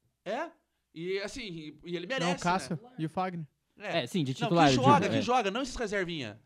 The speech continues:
Speaker 1: Né? Não, <laughs> não a reservinha do Corinthians. Tô falando um jogador que joga.
Speaker 2: É,
Speaker 3: E,
Speaker 2: eu
Speaker 3: é, falando ainda um pouquinho sobre o Cebolinha, veja o, o, o, o contraponto. Eu acho que o, se tem um cara que nessa final contra o Peru precisa provar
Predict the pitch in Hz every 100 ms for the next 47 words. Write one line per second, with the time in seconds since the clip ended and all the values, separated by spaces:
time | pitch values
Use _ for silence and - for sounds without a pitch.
0 | _ _ 170 214 208 269 330 349 - 339
1 | 180 247 247 220 214 202 202 185 175 -
2 | 113 - 147 165 233 233 233 254 294 175
3 | 202 185 127 98 175 202 185 156 156 147
4 | 147 147 143 160 190 175 175 139 117 117
5 | 131 - 143 131 143 135 156 131 135 165
6 | 107 - - 123 139 170 156 139 139 123
7 | 135 131 139 139 139 156 160 151 131 147
8 | 147 - 175 - - - - 135 - 170
9 | 240 240 185 165 156 160 - - 156 151
10 | 156 151 147 135 131 135 131 151 160 151
11 | 139 117 123 110